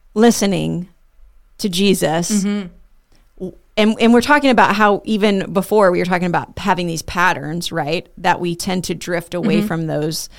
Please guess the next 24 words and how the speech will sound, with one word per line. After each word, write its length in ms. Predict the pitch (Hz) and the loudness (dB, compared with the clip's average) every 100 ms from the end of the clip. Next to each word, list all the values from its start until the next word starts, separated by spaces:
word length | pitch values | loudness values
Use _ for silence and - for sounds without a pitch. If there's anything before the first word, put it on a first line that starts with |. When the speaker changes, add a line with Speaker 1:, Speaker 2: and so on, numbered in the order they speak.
| - - - - | -20 -20 -12 -4
Speaker 1:
um, 480 | 175 156 151 76 - _ _ _ _ - _ _ _ | -2 -2 -2 -6 -10 _ _ _ _ -20 _ _ _
spiritual 580 | - - 233 233 220 185 | -12 -4 2 2 2 -2
habits, 640 | 165 - 170 160 - - - | -2 0 0 0 -6 -10 -10
I 60 | |
guess 240 | 160 156 - | -8 -6 -8
you 60 | |
could 180 | - 175 | -10 -12
say, 380 | - - 58 156 - - - - | -8 -8 -6 -8 -12 -20 -16 -4
that 240 | 92 - | -4 -4
kind 240 | - 196 185 | -2 0 0
of 180 | 170 - - _ _ - - - - - | -4 -12 -20 _ _ -20 -18 -18 -16 -10
ke-, 200 | - - | -6 2
help 260 | 233 254 | 2 4
us 260 | 202 - - | 0 -2 -8
stay 340 | - - 196 185 | -12 -4 -2 -2
the 100 | - | -6
course. 520 | - 143 - - - - - - | -8 -8 -10 -12 -14 -20 -20 -14
So 240 | - 226 220 | -4 0 0
practically 800 | - - 247 294 - 302 226 208 | -2 -4 -2 -2 -2 -4 -2 -2
Speaker 2:
Mm-hmm. 180 | 190 196 | -2 -4
Speaker 1:
speaking, 560 | 165 - 175 175 170 - _ - | -6 -6 -6 -6 -8 -12 _ -12
what 260 | 180 202 | -2 2
is 160 | 262 233 | 2 0
one 720 | 185 170 180 185 196 202 196 | -2 0 2 2 2 -2 -4